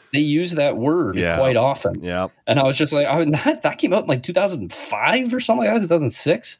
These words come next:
Speaker 2: Yeah.
Speaker 1: Yeah. So, but anyways, that's neither here nor there. But yeah, The Rock comes back and he can use as much of his rockisms
Speaker 2: Yeah.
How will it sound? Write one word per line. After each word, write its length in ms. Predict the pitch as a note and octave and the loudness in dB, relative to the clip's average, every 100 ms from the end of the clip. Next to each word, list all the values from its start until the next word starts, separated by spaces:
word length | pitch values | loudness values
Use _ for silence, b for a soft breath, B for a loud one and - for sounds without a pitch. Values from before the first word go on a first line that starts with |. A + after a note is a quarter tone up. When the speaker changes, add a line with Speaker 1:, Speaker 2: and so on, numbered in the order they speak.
| - | -6
Speaker 2:
Yeah. 200 | D#2+ - _ - | -6 -6 _ -2
Speaker 1:
Yeah. 320 | B2 G#2+ F2 _ | 0 0 -4 _
So, 380 | - B2+ C3 A2 | 0 2 2 2
but 160 | C3+ | 2
anyways, 400 | C#3+ G#2 E2+ E2+ | 4 2 0 0
that's 280 | C3 B2 - | -2 -2 -2
neither 200 | A2 G2 | 0 0
here 120 | A2+ | -2
nor 120 | G2+ | 0
there. 160 | G#2 F2+ | 0 0
But 100 | G2 | 0
yeah, 140 | C#3 | -2
The 80 | A2+ | 0
Rock 240 | A2 F3 - | 0 0 0
comes 180 | E3 | -2
back 220 | C3+ B2+ B2 | 2 0 2
and 100 | A#2+ | 0
he 80 | |
can 160 | B2 A#2 | 0 2
use 220 | A#2 A2+ | 2 0
as 100 | G#2+ | -2
much 160 | A#2 A#2 | -2 -2
of 80 | G#2 | -2
his 160 | G2+ | -4
rockisms 760 | G2 A2+ - G#2 G2 F2+ G2+ - | -2 -2 -2 -6 -6 -6 -6 -4
Speaker 2:
Yeah. 140 | E2 | -6